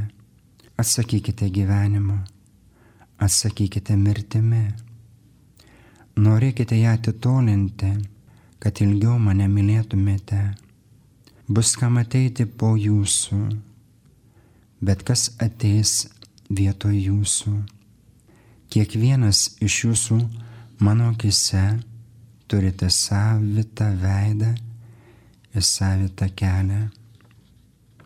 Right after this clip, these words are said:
Skliausteliai užsidaro. Ir dabar norėčiau tęsti toliau, kai negali priimti Jėzus Eucharistijos sakramente. Tęsdamas patristinę tradiciją, šventasis Tomas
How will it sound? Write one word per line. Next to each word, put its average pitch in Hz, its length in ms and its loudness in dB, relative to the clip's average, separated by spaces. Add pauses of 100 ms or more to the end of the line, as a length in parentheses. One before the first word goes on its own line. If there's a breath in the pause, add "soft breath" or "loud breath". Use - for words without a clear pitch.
(120)
Skliausteliai 98 720 -2
užsidaro. 98 560 -2 (1800)
Ir 104 100 0
dabar 127 300 2 (480 loud breath)
norėčiau 110 500 2
tęsti 117 600 0 (260)
toliau, 104 640 0 (580)
kai 113 140 4
negali 110 320 2
priimti 110 480 2
Jėzus 110 400 0
Eucharistijos 101 800 0 (160)
sakramente. 98 960 0 (1500)
Tęsdamas 117 540 0
patristinę 113 640 0
tradiciją, 110 640 0
šventasis 104 600 0
Tomas 131 460 0